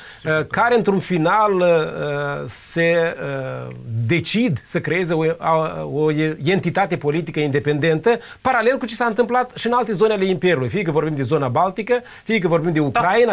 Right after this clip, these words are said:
Speaker 1: absolut.
Speaker 2: vorbim de Republica de la Odessa. Deci, cumva, deci noi nu am fost unici să nu
Speaker 1: Nu, nici pe departe. Este un context foarte clar, uh, regional,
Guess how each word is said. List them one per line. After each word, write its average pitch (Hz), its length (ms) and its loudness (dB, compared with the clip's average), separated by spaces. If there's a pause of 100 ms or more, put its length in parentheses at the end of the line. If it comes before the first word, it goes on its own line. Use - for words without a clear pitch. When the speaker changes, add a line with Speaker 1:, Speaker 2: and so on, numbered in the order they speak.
(100)
Speaker 1:
absolut. 208 220 0
Speaker 2:
vorbim 202 160 2
de 190 60 2
Republica 190 400 0
de 196 60 -4
la 214 80 4
Odessa. 196 360 2
Deci, 127 180 -2 (200)
cumva, 170 340 2
deci 160 140 0
noi 202 100 4
nu 220 80 2
am 226 60 2
fost 190 180 0
unici 180 420 2
să - 200 -4
nu 147 100 -2
Speaker 1:
Nu, - 80 -2
nici 202 160 -2
pe 233 80 0
departe. 262 400 -2
Este - 160 -6
un 240 60 -10
context 202 440 -6
foarte 196 360 -4
clar, 170 380 -2
uh, 165 100 -4 (200)
regional, 135 640 -2